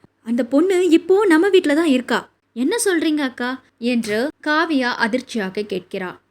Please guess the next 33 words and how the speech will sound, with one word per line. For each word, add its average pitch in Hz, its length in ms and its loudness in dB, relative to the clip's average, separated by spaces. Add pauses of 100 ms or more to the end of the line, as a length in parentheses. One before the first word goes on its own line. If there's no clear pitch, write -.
(180)
"திலீப் 415 300 6
அந்த 359 180 -2
பொண்ணை 359 240 0
கல்யாணம் 339 340 2
செய்ய 349 220 0
ஒத்துக்கிட்டானா?" 285 540 0 (240)
என்று 233 520 -4 (200)
காவியா 269 480 0
கேட்கிறாள். 190 640 -4 (440)
"என்ன 233 280 0
விஷயம்னு 349 440 0
தெரியல 320 340 4
காவியா, 220 420 0 (220)
சீக்கிரம் 359 440 2
வெளியில 277 320 0
வா, 202 280 -6 (200)
அந்த 208 220 -2
பொண்ணு 262 300 0
போகிறதுக்குள்ள 294 560 0
உனக்கு 330 300 -2
காட்டுறேன்," 196 440 -4 (280)
என்று 302 440 -2
அவளை 262 420 -2
வெளியே 277 400 2
அழைத்து 233 460 -4
கொண்டு 220 280 -4
வருகிறாள் 196 600 -6
பூஜா. 202 440 -4 (240)
வீட்டின் 285 460 2
ஹால் 262 400 0
பகுதியில் 240 560 -4
அனைவரும் 247 600 -2
வந்துவிட்டனர். 190 680 -8